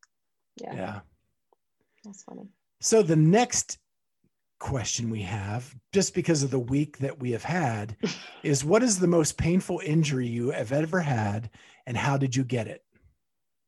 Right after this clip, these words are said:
Speaker 2: And I'll go first 'cause I never go first. So I was a sophomore in high school,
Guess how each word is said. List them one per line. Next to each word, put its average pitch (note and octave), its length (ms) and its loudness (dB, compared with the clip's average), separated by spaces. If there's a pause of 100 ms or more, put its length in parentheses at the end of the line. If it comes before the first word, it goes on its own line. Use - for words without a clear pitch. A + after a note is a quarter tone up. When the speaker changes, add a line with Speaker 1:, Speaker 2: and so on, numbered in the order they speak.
(1300)
Speaker 2:
And F#3 120 2
I'll A3 80 4
go D3+ 120 4
first G#2+ 360 -6
'cause A2+ 220 -4
I B2 120 -4
never A2+ 260 -4
go A2 140 -8
first. G#2+ 420 -10 (760)
So E3 380 6
I F#3 220 4
was F#3+ 200 6
a D3+ 60 4
sophomore E3+ 420 4
in D#3 40 8
high C3 140 4
school, B2 420 0